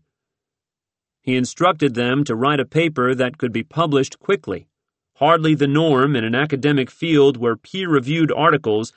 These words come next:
can languish for years. "People are going to steal this idea," he warned.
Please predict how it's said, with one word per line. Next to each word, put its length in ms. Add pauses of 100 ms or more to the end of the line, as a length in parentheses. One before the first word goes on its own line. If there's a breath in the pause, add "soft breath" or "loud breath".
(140)
can 140
languish 480
for 140
years. 520 (1300)
"People 300
are 80
going 280
to 60
steal 540
this 220
idea," 580 (200)
he 120
warned. 480